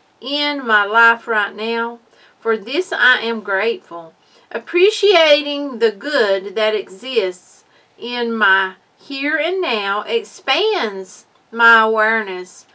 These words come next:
to all that is good in the universe. For this I am grateful. I start by noticing the smallest things and allowing these to illuminate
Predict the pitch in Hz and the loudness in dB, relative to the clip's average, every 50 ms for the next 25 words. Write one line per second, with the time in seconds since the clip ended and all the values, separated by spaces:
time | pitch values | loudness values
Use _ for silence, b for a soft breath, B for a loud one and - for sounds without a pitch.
0 | b b b b b - 285 277 208 - 180 262 285 320 330 349 359 349 330 302 | b b b b b -10 -8 -4 2 4 6 6 6 6 6 6 4 4 4 2
1 | 285 285 285 269 233 226 220 196 220 247 247 254 254 247 240 240 233 233 226 214 | 2 2 0 -4 -10 -12 -14 -12 -10 -8 -6 -6 -6 -4 -4 -4 -4 -4 -4 -4
2 | 196 190 185 180 180 175 165 165 165 160 160 156 - - - - _ _ _ _ | -4 -4 -6 -6 -8 -10 -10 -12 -12 -12 -14 -18 -20 -20 -20 -20 _ _ _ _
3 | b b b b b b b b 262 254 254 233 294 320 370 - - 339 311 294 | b b b b b b b b 0 0 0 0 -2 -2 -2 0 2 2 2 2
4 | 285 262 240 214 185 190 196 190 208 214 208 180 - - 190 185 180 180 180 _ | 0 -2 -4 -6 -4 -4 -2 -2 -2 -2 -4 -6 -10 -12 -12 -10 -12 -12 -18 _
5 | _ _ b b b b b b - 247 262 269 - - - 320 330 359 359 294 | _ _ b b b b b b 0 0 0 -2 -2 0 4 6 6 6 4 2
6 | 302 349 339 302 262 240 240 240 247 240 262 240 - - 262 247 247 247 247 233 | 0 -2 -2 -2 -2 -2 -2 -2 -2 -4 -6 -10 -14 -14 -12 -12 -12 -10 -10 -8
7 | 190 190 190 185 - - 220 214 233 247 277 320 359 381 381 - - - 285 - | -6 -6 -6 -6 -8 -6 -2 2 4 4 4 4 2 0 -2 -4 -8 -20 -20 -20
8 | _ - 254 240 220 208 196 185 180 180 190 196 196 - - - b b b b | _ -8 -4 -4 -4 -4 -4 -6 -8 -10 -10 -12 -14 -18 -20 -20 b b b b
9 | b b b b 262 262 262 269 262 254 254 262 277 294 349 381 392 403 403 392 | b b b b -4 -2 0 0 0 2 4 4 6 6 6 4 2 0 -2 -2
10 | 392 339 277 254 277 285 285 285 294 294 294 294 - - - - - _ - - | -2 -4 -4 -4 -6 -4 -4 -4 -4 -6 -8 -10 -12 -16 -20 -20 -20 _ -16 -14
11 | 277 262 247 233 226 233 233 247 277 262 240 226 202 190 180 170 - - - | -8 -4 0 2 2 2 2 0 -2 -4 -4 -4 -4 -4 -4 -6 -6 -8 -12